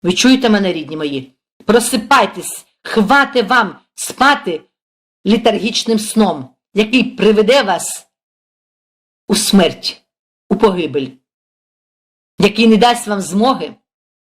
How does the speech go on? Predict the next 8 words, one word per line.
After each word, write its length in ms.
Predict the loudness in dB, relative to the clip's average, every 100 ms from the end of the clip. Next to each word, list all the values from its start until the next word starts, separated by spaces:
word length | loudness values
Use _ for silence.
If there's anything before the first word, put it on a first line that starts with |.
| _ _ _ _ _ -2
жити 280 | 0 0 -2
свято, 600 | 2 4 2 0 -10 -14 _ _ _ _ _
вічно, 440 | 0 0 0 -4 -8 _ _ -8
щасливо. 640 | -4 -2 0 2 0 -4 -12 _ _ _
Амінь. 420 | -2 0 -4 -10 _ _
Алелуя, 680 | 0 2 2 -2 -4 -6 -8 -12 -2
алелуя, 720 | 2 2 0 -4 -4 -8 -8 _ -2
алелуя, 720 | 0 2 2 -2 -4 -6 -8